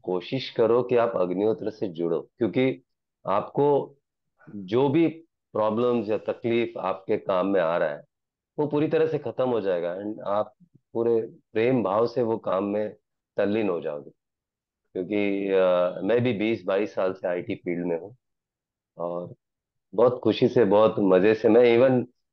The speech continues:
मैं corporate में भी अग्निहोत्र सिखाता हूँ। अ, क्योंकि आजकल लोगों को बहुत ही short temperedness, फिर बाद में छोटी-छोटी बातों में गुस्सा आना,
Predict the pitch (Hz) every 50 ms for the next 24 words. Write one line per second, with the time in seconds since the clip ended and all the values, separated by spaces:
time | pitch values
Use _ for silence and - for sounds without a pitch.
0 | _ 113 110 110 - 101 104 104 - - 123 123 113 104 113 110 107 95 113 104
1 | 95 90 85 92 95 95 92 - 90 - - - - - 85 - - 80 78 -
2 | _ _ _ _ _ _ _ _ _ _ _ _ _ - 95 87 85 82 85 82
3 | 82 85 - - - _ - 104 87 - 117 117 117 113 - - - - - 107
4 | 107 107 - - - 131 120 117 110 107 110 113 110 - 123 117 110 95 - 120
5 | _ _ _ _ 101 98 90 85 87 90 98 110 110 - 123 117 117 113 107 -
6 | - 92 92 90 - - - 98 95 85 98 95 87 90 92 90 90 87 - _
7 | _ _ _ _ _ _ _ _ _ _ - 95 87 85 90 87 80 92 92 92
8 | - 101 95 82 113 98 - 101 92 - 95 92 87 - _ _ _ _ _ _
9 | _ _ - 92 85 87 87 87 - 110 101 98 95 82 78 82 - - - 101
10 | 90 87 85 80 82 82 80 80